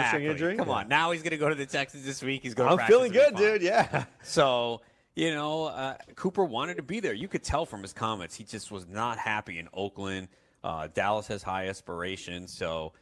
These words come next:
Speaker 2: look, and he's gonna get the bulk of the targets. You know, it's, yeah, Gallup is gonna get his, and Gallup's targets went up with Cooper there, but, uh, that's a guy they're gonna target, and you're hearing a lot that Dallas has become a little bit more creative in their offense with Kellen Moore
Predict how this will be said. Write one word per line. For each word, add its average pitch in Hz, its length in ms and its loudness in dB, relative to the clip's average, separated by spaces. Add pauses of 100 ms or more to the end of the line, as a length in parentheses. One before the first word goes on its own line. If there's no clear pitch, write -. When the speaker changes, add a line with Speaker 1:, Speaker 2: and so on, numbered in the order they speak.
(160)
Speaker 2:
look, 185 260 -2
and 98 140 -10
he's 151 340 -12
gonna 135 160 -8
get 131 160 -8
the 101 80 -6
bulk 127 220 -4
of 104 80 -12
the 92 60 -10
targets. 117 520 -8
You 95 80 -10
know, 90 180 -6
it's, - 360 -14 (180)
yeah, 117 320 -4
Gallup 101 560 -6
is 101 120 -12
gonna 110 140 -6
get 101 140 -4
his, 107 220 -6
and 92 100 -14
Gallup's 98 300 -4
targets 104 360 -8
went 101 160 -6
up 123 160 -4
with 95 80 -18
Cooper 92 240 -12
there, 87 200 -2
but, 87 300 -6 (360)
uh, 82 380 -6 (240)
that's 110 240 -2
a - 20 -6
guy 110 180 -2
they're 110 80 -4
gonna 101 140 -6
target, 113 420 -2
and 92 80 -14
you're 95 140 -4
hearing 107 300 -4
a 113 40 -4
lot 120 360 -4
that 85 120 -14
Dallas 110 360 -4
has 104 80 -12
become 104 280 -8
a 90 40 -6
little 95 240 -4
bit 139 120 -6
more 127 140 -10
creative 127 440 -6
in 113 60 -6
their 110 140 -4
offense 110 460 -8
with 92 100 -16
Kellen 110 320 -4
Moore 117 320 -4